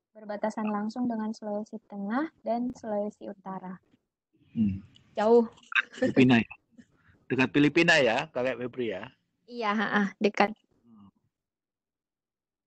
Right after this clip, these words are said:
Speaker 2: Langsung ke Filipina ya kalau gitu?
Speaker 1: <laughs> Belum coba, Pak. <laughs> Saya belum coba. <laughs> Masih asik berputar-putar di Indonesia aja dulu.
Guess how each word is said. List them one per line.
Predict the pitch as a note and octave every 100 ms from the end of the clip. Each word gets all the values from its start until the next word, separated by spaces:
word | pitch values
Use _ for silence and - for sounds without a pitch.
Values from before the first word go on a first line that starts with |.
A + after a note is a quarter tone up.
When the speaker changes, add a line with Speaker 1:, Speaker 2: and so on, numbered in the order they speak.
| _ _ _ _ _
Speaker 2:
Langsung | D3 D#3 D#3 D#3
ke | D#3+
Filipina | E3 E3 - G3+ D#3+
ya | A#2
kalau | G#2+ A2+
gitu? | G2+ _ - _ _ _ _ _ _ _ _ _ - - C#4+
Speaker 1:
<laughs> | - - - - F#4 - - - - - - - - - A#3
Belum | B3+ C4+
coba, | D#4+ E4 C#4+
Pak. | A#3 G#3+ -
<laughs> | A#3 F#3+ - - - - - _ _ _ - _
Saya | C4+ C4+
belum | C4+ B3
coba. | C4+ B3 A3 - - D#4 - C#4 - D#4+ A#3+
<laughs> | - - G#3 - - - - -
Masih | B3 C4 A#3+ A#3
asik | A#3 A#3 B3+
berputar-putar | A#3 A3 A3+ A3+ A3 A3 A3+ A3
di | A3 A3
Indonesia | G#3+ G#3+ A#3 A3
aja | G#3 G#3+
dulu. | G#3 G#3